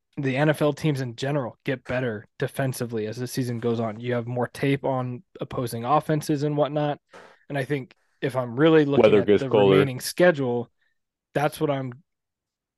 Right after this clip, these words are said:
Speaker 1: looking at this team is, like, can we sustain the offensive success that we've had that
Speaker 2: Mm-hmm.
Speaker 1: keeps us scoring thirty plus points a game and winning more than losing?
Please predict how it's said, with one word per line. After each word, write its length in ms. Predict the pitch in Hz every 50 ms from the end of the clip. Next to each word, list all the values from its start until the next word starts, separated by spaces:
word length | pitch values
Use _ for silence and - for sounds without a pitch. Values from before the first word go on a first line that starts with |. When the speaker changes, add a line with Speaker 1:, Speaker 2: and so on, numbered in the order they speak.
| _
Speaker 1:
looking 420 | 135 131 131 151 147 - 151 143 131
at 140 | 123 120 _
this 180 | 127 113 -
team 260 | - - 135 127 120 113
is, 80 | -
like, 160 | 117 110 - _ -
can 180 | - 160 147
we 100 | 143 135
sustain 540 | 127 - 135 - - - 131 123 123 120 120
the 140 | 120 113 - -
offensive 500 | 117 113 - - 131 117 107 - 113 -
success 420 | - - 110 - - - - -
that 140 | - - -
we've 180 | - 110 117 -
had 360 | - 117 117 127 147 160 160 - _ _ _ _ _ _ _ _ _ _ -
that 220 | 135 123 120 -
Speaker 2:
Mm-hmm. 260 | - 82 78 80 76 76
Speaker 1:
keeps 300 | - 156 135 - - 135
us 120 | 123 -
scoring 460 | - - - 127 123 120 117 113 113
thirty 380 | - - - 127 120 113 117 113
plus 320 | - - - 120 110 -
points 360 | - - - 131 117 117 -
a 60 | 120 110
game 400 | 117 110 110 107 107 101 120 - _ -
and 220 | 135 127 120 113
winning 300 | 120 120 117 117 110 107
more 200 | 107 107 107 104 104
than 200 | 107 104 104 101
losing? 460 | 107 98 - - - - - - -